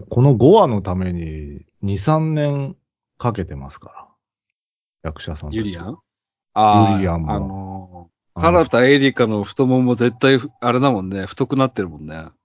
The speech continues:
Speaker 1: ええ。増量したらしいですけど。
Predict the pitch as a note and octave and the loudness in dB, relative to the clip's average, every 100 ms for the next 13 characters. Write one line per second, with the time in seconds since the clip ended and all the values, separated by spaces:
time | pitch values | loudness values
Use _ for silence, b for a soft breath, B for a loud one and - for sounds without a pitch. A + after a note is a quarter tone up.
0 | - F#2+ F2 E2 C#2+ - b b b b | -10 -2 0 0 -4 -10 b b b b
1 | b b _ _ - G2 F#2+ F#2+ F#2 - | b b _ _ -4 -2 0 0 -2 -4
2 | F#2 E2+ D#2+ F#2+ D2+ C2 - - B1 - | -4 -4 -4 -4 -6 -8 -14 -16 -16 -18